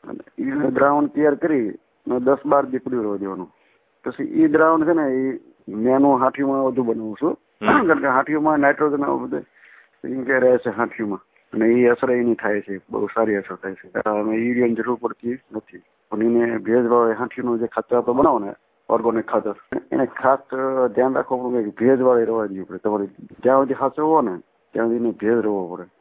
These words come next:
Speaker 1: અને ઈ છે ને, ઈ ખાતર તમે બનાવો એટલે કે હાંઠીઓ છે, પછી કોઈ પણ જાતના કુસો, આ તે ખાતર, પોત, એ
Speaker 2: હમ.
Speaker 1: બધું દોઢ બે મહિનામાં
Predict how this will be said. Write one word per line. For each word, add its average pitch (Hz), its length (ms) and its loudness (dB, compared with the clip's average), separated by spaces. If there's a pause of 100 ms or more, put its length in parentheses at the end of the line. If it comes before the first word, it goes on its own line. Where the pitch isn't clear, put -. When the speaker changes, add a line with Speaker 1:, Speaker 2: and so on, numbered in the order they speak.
(120)
Speaker 1:
અને 127 180 -2
ઈ - 420 2
છે 170 80 6
ને, 160 180 2 (340)
ઈ 143 40 0
ખાતર 151 320 2
તમે 156 220 2
બનાવો 156 300 4
એટલે 156 140 2
કે 143 100 0
હાંઠીઓ 143 500 2
છે, 151 280 0
પછી 143 520 -2 (120)
કોઈ 156 260 4
પણ 143 480 2
જાતના 135 300 2
કુસો, 131 420 0
આ 127 240 6
તે 127 220 -4
ખાતર, 120 600 0
પોત, 120 460 0 (380)
એ 135 60 -2
Speaker 2:
હમ. 135 120 -2
Speaker 1:
બધું 143 640 0 (640)
દોઢ 135 160 2
બે 135 180 2
મહિનામાં 143 800 2